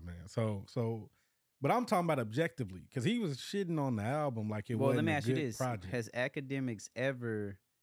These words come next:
Speaker 2: <clears throat> supported a Travis Scott album? I don't
Speaker 1: He
Speaker 2: think
Speaker 1: went
Speaker 2: so.
Speaker 1: crazy for Astroworld.
Speaker 2: Man, we got
Speaker 1: Especially when Sicko Mode came
Speaker 2: we
Speaker 1: on.
Speaker 2: got a pool. Okay, but Drake was on there.
Speaker 1: We seen that.
Speaker 2: But his
Speaker 1: We
Speaker 2: favorite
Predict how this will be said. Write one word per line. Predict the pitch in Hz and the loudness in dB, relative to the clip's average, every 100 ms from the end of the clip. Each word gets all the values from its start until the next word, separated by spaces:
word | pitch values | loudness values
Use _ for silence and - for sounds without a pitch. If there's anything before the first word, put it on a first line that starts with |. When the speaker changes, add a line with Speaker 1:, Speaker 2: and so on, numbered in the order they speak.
| _ | _
Speaker 2:
<clears throat> | - 240 180 139 - | -4 -2 -4 -8 -10
supported | - 117 - 131 123 110 | -6 -6 -2 -2 0 -2
a | |
Travis | 90 - 117 110 | -6 -2 -2 -4
Scott | - 104 104 | -8 -4 -2
album? | 127 98 | -2 -4
I | |
don't | 123 | 0
Speaker 1:
He | 220 | 2
Speaker 2:
think | 190 | 4
Speaker 1:
went | 190 | 2
Speaker 2:
so. | |
Speaker 1:
crazy | - 208 165 | 2 2 0
for | - | 0
Astroworld. | 135 123 - 120 104 95 87 - _ _ _ _ _ _ - 120 | 0 0 -2 -2 -2 -4 -8 -16 _ _ _ _ _ _ -10 -2
Speaker 2:
Man, | 135 | 4
we | |
got | 208 | 4
Speaker 1:
Especially | 202 147 | 4 0
when | 131 | 2
Sicko | 190 185 117 | 0 0 0
Mode | 107 107 101 | 0 -4 -4
came | 110 104 | -6 -4
Speaker 2:
we | 101 | -2
Speaker 1:
on. | 117 | 0
Speaker 2:
got | 104 | 0
a | 90 | -2
pool. | - 120 | -4 -2
Okay, | 143 151 | 0 -2
but | 120 117 | -4 -4
Drake | 131 147 | -2 -2
was | 104 | -4
on | 98 | -8
there. | 87 | 0
Speaker 1:
We | 170 | 0
seen | - 208 233 156 | 2 0 2 2
that. | 202 143 - | 2 0 -4
Speaker 2:
But | 117 | -2
his | 127 | 0
Speaker 1:
We | 147 | 2
Speaker 2:
favorite | 143 | 4